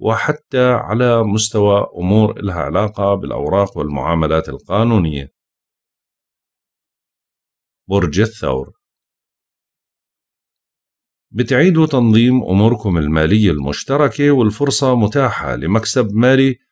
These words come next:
مع هيك بدكم تخففوا من النفقات المتصاعدة. سارعوا في تهدئة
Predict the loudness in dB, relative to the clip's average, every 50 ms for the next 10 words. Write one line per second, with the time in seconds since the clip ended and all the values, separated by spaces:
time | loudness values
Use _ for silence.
0 | _ _ _ _ _ _ -6 -4 -2 0 0 0 2 2 4 4 4 2 0 -4
1 | -8 -8 -8 -8 -8 -10 -10 -6 -4 -4 -4 -4 -4 -6 -6 -2 -2 0 0 0
2 | 0 0 0 0 0 0 0 -2 -6 -8 -6 -4 -4 -4 -4 -6 -6 -4 -4 -4
3 | -2 -2 -2 -2 0 0 0 0 -2 -4 -4 -6 -8 -8 -12 _ _ _ _ _
4 | _ _ _ _ _ _ _ _ -6 -2 0 2 2 2 2 0 0 -2 -2 -6
5 | -8 -8 -8 -8 -8 -8 -6 -4 -6 -6